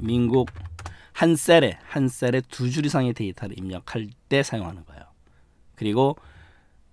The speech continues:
방금 전에 말씀드렸듯이 바로 이 부분 맞춤 그룹의 자동 줄바꿈, 얘도 같은 기능을 한다는 거 같이 알고 가셔야 돼요.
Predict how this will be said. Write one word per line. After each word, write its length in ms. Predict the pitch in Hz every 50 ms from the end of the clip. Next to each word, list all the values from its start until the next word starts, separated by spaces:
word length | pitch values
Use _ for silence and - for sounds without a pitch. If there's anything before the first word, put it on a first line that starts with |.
| -
방금 220 | - - 131 127 120
전에 160 | 123 123 123
말씀드렸듯이 880 | 123 127 120 - 113 98 95 98 90 - 101 92 110 123 135 139 147 143 - _ _ _ _ _ _ _ _
바로 180 | - 95 80 90
이 60 | 87
부분 560 | 90 98 87 90 82 76 87 113 143 165 190 - _ _ _ _ _
맞춤 840 | - - 85 107 - - - - - - - 143 143 139 131 - - -
그룹의 400 | - - - 107 104 110 127 131
자동 440 | 127 - - 117 113 123 127 123 120
줄바꿈, 520 | 117 - 107 101 - 87 - - - 82 78 - _ - - - -
얘도 300 | 123 113 107 123 131 135 - _ - _
같은 460 | - - - - _ - 143 123 117
기능을 300 | 110 113 98 98 95 92
한다는 500 | - 120 104 98 76 76 73 76 73 76
거 240 | 92 117 147 202 - _ _ _ _ _ _ _ _ _ _ _
같이 280 | - - 95 - - 98
알고 180 | 85 95 101
가셔야 280 | 104 101 90 - - -
돼요. 140 | - -